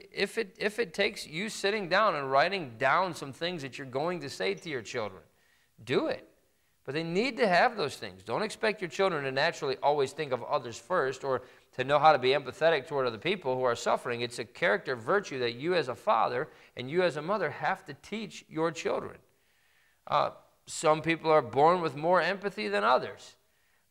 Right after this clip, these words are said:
but nobody is born with that complete empathetic spirit that we should be having that's gonna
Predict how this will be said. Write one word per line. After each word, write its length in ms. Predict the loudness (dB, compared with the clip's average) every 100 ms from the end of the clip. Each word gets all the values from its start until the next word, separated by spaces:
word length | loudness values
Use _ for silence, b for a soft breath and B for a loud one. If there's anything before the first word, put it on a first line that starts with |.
| _
but 380 | 4 4 4 -8
nobody 520 | -8 2 2 4 0
is 160 | -2 -6
born 720 | -8 -6 -4 -2 -4 -8 -14 -18 _ _ -8
with 380 | -4 -4 -6 _ _ _ -4
that 280 | 0 0 -2
complete 460 | -12 -8 -6 -6 -4
empathetic 560 | -6 -8 -4 -4 -4
spirit 380 | -8 -6 -4 -4
that 100 | -6
we 100 | -10
should 200 | -10 -10
be 80 | -4
having 400 | -2 -2 -4 -8
that's 260 | -8 -8 -14
gonna 220 | -14